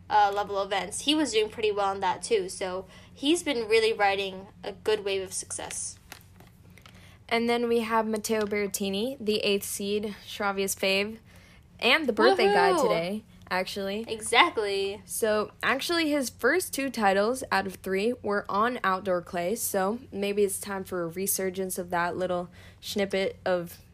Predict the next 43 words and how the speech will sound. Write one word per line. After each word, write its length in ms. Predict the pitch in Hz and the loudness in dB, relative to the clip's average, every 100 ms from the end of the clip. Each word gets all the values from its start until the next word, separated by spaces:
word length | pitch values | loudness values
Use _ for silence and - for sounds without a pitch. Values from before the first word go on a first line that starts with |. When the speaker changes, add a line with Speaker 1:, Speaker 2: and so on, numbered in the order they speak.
| - - | -12 -4
Speaker 2:
um, 300 | 180 175 170 | -2 -4 -6
tennis 340 | 214 196 240 | -2 2 2
Speaker 1:
I 20 | |
mean, 120 | 262 | 2
Speaker 2:
success. 200 | 269 185 | 0 2
Speaker 1:
we 60 | 269 | 2
saw, 360 | - 269 302 320 226 | 6 10 10 8 0
we, 180 | 262 269 220 | -4 -2 -4
we 140 | 233 277 | -4 -2
saw 340 | - 277 311 | 6 8 8
him 240 | 320 294 254 - | 4 -2 -4 -4
coming 340 | - 254 262 | -2 0 2
out 180 | 247 240 | 2 2
of 100 | 240 | 0
his 180 | 220 - | -2 -2
flop 420 | 226 214 226 226 | 4 6 6 4
era 260 | 202 196 | -2 -2
briefly 540 | 190 202 202 - 214 196 | -2 -4 -4 -4 -4 -2
at 100 | 196 | -4
the 140 | 196 202 | -4 -4
A 40 | |
T 200 | - - | -4 -10
P 160 | - 202 | -14 -14
Cup 280 | - 208 - | -10 -12 -10
this 220 | - - | -10 -8
year. 200 | - - | -6 -6
Speaker 2:
<laughs> 40 | - - - - - | -6 -8 -12 -14 0
Speaker 1:
So 80 | |
I 80 | 233 | 2
can 160 | 233 262 | 4 4
only 320 | 269 285 277 | 4 4 2
hope 320 | 247 - - | 2 0 2
that 160 | 208 269 | 0 2
he's 280 | 453 415 392 | 2 2 4
Speaker 2:
The 100 | 359 | 4
amount 280 | 349 311 359 | 6 6 6
of 100 | - | 6
times 320 | 269 262 254 | 8 8 8
Speaker 1:
in 60 | 262 | 4
Speaker 2:
he 40 | |
Speaker 1:
a 0 | |
Speaker 2:
repeated 460 | 269 262 247 233 226 | 4 4 6 6 6
that, 360 | 226 233 - | 6 6 4